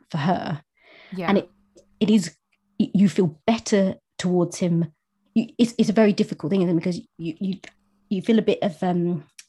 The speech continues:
Speaker 1: you feel so sorry for her and so sorry that he's feeling those things.
Speaker 2: Yeah.
Speaker 1: But, um, but you can't dislike him because of it, because
Speaker 2: No, no.
Speaker 1: it's just how he feels, and he tries his best.
Speaker 2: Yeah, that's the thing. I think you, you can't judge him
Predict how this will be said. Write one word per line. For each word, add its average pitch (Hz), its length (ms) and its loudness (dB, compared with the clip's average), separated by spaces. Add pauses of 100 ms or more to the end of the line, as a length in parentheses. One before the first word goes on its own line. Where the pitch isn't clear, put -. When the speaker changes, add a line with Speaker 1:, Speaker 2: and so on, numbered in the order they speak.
(760)
Speaker 1:
you 160 80 -8
feel 190 120 -2
so 202 160 2
sorry 214 380 2
for - 180 -4
her 160 440 -4
and 165 100 -8
so 180 80 0
sorry 180 340 2
that 170 80 0
he's 185 380 -2
feeling 165 380 -2
those 151 240 -6
things. - 600 -8 (140)
Speaker 2:
Yeah. 165 300 -12 (100)
Speaker 1:
But, - 420 -4 (220)
um, 175 340 4 (520)
but - 160 -2
you 180 120 2
can't 202 340 2
dislike 190 560 0
him - 140 -8
because 160 240 -8
of 151 120 -6
it, - 200 -4 (380)
because 180 540 0
Speaker 2:
No, 208 100 -4
no. 196 60 4
Speaker 1:
it's 165 100 -4
just - 180 -2
how 214 140 0
he 214 100 4
feels, 190 440 0
and 190 140 2
he 196 80 6
tries 185 300 2
his 165 140 -6
best. - 500 -8 (140)
Speaker 2:
Yeah, 208 260 -8
that's 202 160 -10
the 214 60 -18
thing. 214 160 -12
I 196 100 -10
think 196 240 -12
you, 196 180 -8
you 214 140 -10
can't 220 360 -8 (400)
judge 208 300 -6
him 202 320 -6